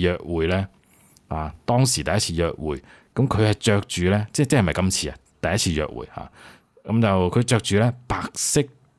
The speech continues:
吊帶 bra 背心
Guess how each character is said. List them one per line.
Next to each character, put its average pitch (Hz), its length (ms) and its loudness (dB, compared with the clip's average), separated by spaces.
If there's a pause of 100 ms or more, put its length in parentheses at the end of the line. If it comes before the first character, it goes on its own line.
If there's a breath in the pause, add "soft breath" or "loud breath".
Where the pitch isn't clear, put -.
吊 95 380 2
帶 78 360 -2 (600)
bra 117 420 2 (920 soft breath)
背 101 240 4
心 107 420 4